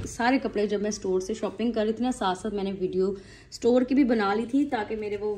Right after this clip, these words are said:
viewers जो मज़ीद shopping करना चाहते हो, मतलब मैंने काफ़ी ज़्यादा कपड़े दिखाए लेकिन सारे तो नहीं ना ख़रीदे मैंने, बाकी आपने store visit में देख लेने हैं। ये देखें भाई, इसकी कमीज़ के ऊपर जो cross stitch embroidery है ना, ये मैं कहती हूँ छा गई है ये वाली embroidery। और winters में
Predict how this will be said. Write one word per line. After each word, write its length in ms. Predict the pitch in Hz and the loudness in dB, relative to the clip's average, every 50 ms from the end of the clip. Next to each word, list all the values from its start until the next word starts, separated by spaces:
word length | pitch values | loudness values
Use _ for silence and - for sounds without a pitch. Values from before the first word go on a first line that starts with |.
| 190 180 175 | -6 -10 -6
viewers 460 | 196 214 214 220 233 247 240 - - | -4 -2 0 2 2 0 0 -2 -4
जो 160 | 196 226 220 220 | 0 0 2 2
मज़ीद 340 | 220 202 190 214 240 254 262 | 0 -2 0 0 -2 -2 -2
shopping 400 | - 269 220 208 - 226 220 214 | -2 -4 -4 -2 -2 -4 -2 -2
करना 220 | 220 202 214 220 214 | -2 -4 -4 -4 -4
चाहते 280 | - 190 175 - 208 | -4 -6 -6 -4 -4
हो, 60 | 220 | -4
मतलब 220 | 214 202 208 208 208 | -4 -4 -4 -4 -4
मैंने 280 | 208 196 190 208 247 - - - - - - - - - | -2 -2 -2 -2 -4 -6 -8 -18 -20 -20 -20 -20 -10 -4
काफ़ी 240 | - - - - 262 | -4 -4 -2 0 2
ज़्यादा 180 | 254 247 254 269 | 2 4 2 2
कपड़े 260 | 262 254 - 277 277 | -2 -2 0 0 0
दिखाए 280 | 262 269 240 220 233 277 | 0 0 -2 0 2 2
लेकिन 180 | 294 - 277 269 | 4 4 2 0
सारे 260 | - 220 196 220 240 | 2 0 0 0 2
तो 80 | - 254 | 2 2
नहीं 120 | 240 254 | 6 6
ना 80 | 320 311 | 4 4
ख़रीदे 280 | 277 233 226 190 196 196 | 4 2 2 2 2 0
मैंने, 200 | 190 165 160 156 - - - - - - - - 214 | 0 0 -2 -6 -8 -16 -20 -20 -20 -14 -10 -6 -2
बाकी 280 | 202 196 196 196 214 233 | -2 -2 -2 -2 -2 -2
आपने 260 | 214 208 - 233 233 | -2 0 0 -2 -2
store 260 | 226 - 214 202 202 208 | -2 0 0 2 2 2
visit 260 | 202 208 196 202 - | 2 0 -2 -2 -4
में 120 | 208 208 185 | -4 -2 -2
देख 340 | 180 175 185 190 196 - | 0 0 0 -2 -2 -6
लेने 220 | 196 175 165 160 160 | -6 -6 -6 -6 -8
हैं। 240 | 160 165 196 170 143 143 - - - - - - - - - - - - - - - | -10 -10 -12 -12 -12 -12 -16 -20 -20 -20 -20 -20 -18 -18 -18 -20 -20 -20 -20 -20 -18
ये 140 | 175 180 170 | -14 -12 -10
देखें 300 | 143 143 - - 175 170 | -10 -10 -12 -12 -12 -8
भाई, 140 | 151 147 - - - - - - - - - - - | -8 -8 -10 -10 -18 -20 -20 -20 -20 -20 -18 -8 -8
इसकी 260 | 240 - - 285 285 | -8 -4 0 -2 2
कमीज़ 340 | 294 302 294 269 262 254 - | 6 8 8 8 8 6 4
के 80 | - 269 | 0 2
ऊपर 100 | 277 285 | 4 4
जो 100 | 240 285 - | 4 4 0
cross 320 | - - 247 214 226 220 | 2 0 0 0 0 -2
stitch 260 | - - 330 311 - 339 | -2 -2 -2 0 2 4
embroidery 580 | 320 320 302 262 226 233 220 196 220 254 262 | 6 6 8 6 6 2 2 0 2 2 2
है 120 | 233 226 196 | 2 2 0
ना, 140 | 190 196 214 | 0 0 0
ये 420 | 233 214 190 196 196 214 240 262 | -2 -4 -4 -4 -2 2 4 4
मैं 220 | 262 240 240 247 226 | 4 4 2 0 0
कहती 280 | 226 208 - - 233 | -2 -4 -2 -2 -2
हूँ 300 | 240 240 262 262 262 262 - | 2 4 6 4 4 4 0
छा 360 | - - - 214 214 226 247 254 | -12 -6 -2 0 2 4 4 4
गई 140 | 240 233 208 | 4 2 4
है 120 | 214 226 | 4 4
ये 160 | 220 208 208 196 | 4 4 2 2
वाली 200 | 190 202 208 208 | 2 2 2 2
embroidery। 500 | 208 190 196 190 175 - 202 214 233 240 | 0 0 0 -2 -2 0 0 0 0 0
और 260 | - 208 202 202 208 190 | 0 -2 0 0 0 -2
winters 420 | 208 202 190 190 214 220 214 226 | -2 -2 -2 0 -2 -2 -2 -2
में 160 | 240 233 233 | -4 -4 -4